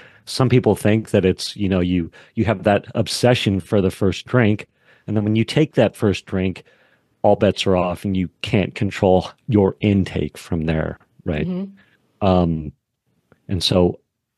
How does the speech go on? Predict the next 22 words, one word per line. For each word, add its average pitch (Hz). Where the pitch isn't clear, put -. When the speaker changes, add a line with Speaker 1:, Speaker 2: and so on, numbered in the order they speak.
Speaker 1:
I 98
hit 98
fourteen 87
and 85
I, 85
that -
alcoholic 95
gene 90
kicked -
in. 90
Coincidentally, 104
my 92
father 92
got 87
sober. 107
So 87
it 120
was 113
like 104
he -
got 120
sober 92